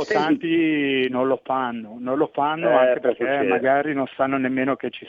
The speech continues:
Speaker 2: sono.
Speaker 1: E questa la dice,
Speaker 2: E un'altra
Speaker 1: la dice
Speaker 2: cosa
Speaker 1: lunga
Speaker 2: che ha detto
Speaker 1: anche
Speaker 2: il
Speaker 1: su
Speaker 2: ministro, da abbassare i finestrini. I finestrini nei pullman non ci sono ultimamente, non so se avete
Speaker 1: Eh,
Speaker 2: notato,
Speaker 1: eh.
Speaker 2: ne,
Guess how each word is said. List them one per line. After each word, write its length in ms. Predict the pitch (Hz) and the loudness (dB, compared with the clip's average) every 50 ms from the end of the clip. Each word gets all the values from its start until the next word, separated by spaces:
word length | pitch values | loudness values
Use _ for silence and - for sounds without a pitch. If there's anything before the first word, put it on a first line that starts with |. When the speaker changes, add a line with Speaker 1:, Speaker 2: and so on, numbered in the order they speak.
| - | -10
Speaker 2:
sono. 440 | - 123 123 123 120 113 113 110 - _ _ _ _ _ _ _ _ _ _ _ _ _ _ _ _ _ - - | -4 -2 0 0 0 -2 -4 -8 -14 _ _ _ _ _ _ _ _ _ _ _ _ _ _ _ _ _ -20 -4
Speaker 1:
E 120 | - 135 127 | -2 -2 0
questa 340 | - 127 123 117 - 127 | 2 0 0 0 2 2
la 80 | 120 113 | 0 0
dice, 140 | 107 110 160 | 0 0 -2
Speaker 2:
E 40 | 165 | 0
un'altra 300 | 160 165 165 - 104 104 | 2 2 2 2 2 2
Speaker 1:
la 60 | 110 | 2
dice 120 | 113 120 - | 2 2 2
Speaker 2:
cosa 120 | 170 - | 2 4
Speaker 1:
lunga 160 | - 156 160 151 | 4 4 4 2
Speaker 2:
che 60 | 135 | 2
ha 20 | 120 | 2
detto 240 | 123 117 113 113 | 2 2 2 0
Speaker 1:
anche 0 | |
Speaker 2:
il 60 | 160 151 | -4 -2
Speaker 1:
su 60 | 160 165 165 | 0 0 2
Speaker 2:
ministro, 340 | 175 180 160 - - 147 143 | 2 2 0 0 -2 -2 0
da 100 | 143 143 | 0 0
abbassare 480 | 135 147 139 - - - 151 151 151 | 0 -2 -4 -4 -2 -2 -2 0 0
i 40 | 143 | -2
finestrini. 800 | - - 147 160 156 - - - 147 151 151 151 160 160 170 151 | -2 -2 0 0 -2 -2 -2 -2 0 0 0 0 0 0 0 -2
I 40 | 131 | -2
finestrini 640 | - 151 143 143 127 - - 143 160 170 160 147 | -2 0 0 -2 0 0 0 0 2 2 0 2
nei 160 | 143 131 123 - | 2 0 0 0
pullman 380 | - 139 147 160 165 160 139 | -2 0 0 0 0 0 -2
non 120 | 127 120 113 | -2 -4 -6
ci 140 | - - 117 - | -6 -8 -10 -6
sono 260 | - 143 143 151 143 131 | -2 0 0 0 0 -2
ultimamente, 840 | 123 - - 123 113 113 113 110 107 110 107 101 - - 110 110 110 | -4 -4 -4 -4 -2 -2 -2 -2 -6 -8 -8 -10 -10 -8 -8 -6 -4
non 160 | 117 123 123 | -2 -2 0
so 140 | - - 165 | 0 0 0
se 100 | - - | 0 0
avete 220 | 170 170 160 - 147 | 0 0 0 0 0
Speaker 1:
Eh, 40 | 131 | 0
Speaker 2:
notato, 400 | 127 123 - 131 131 131 113 117 | 0 0 0 0 0 0 -2 -4
Speaker 1:
eh. 20 | |
Speaker 2:
ne, 840 | 120 120 113 - - - - _ - - - - _ _ 143 139 | -6 -8 -10 -10 -14 -20 -20 _ -20 -20 -20 -20 _ _ -14 -14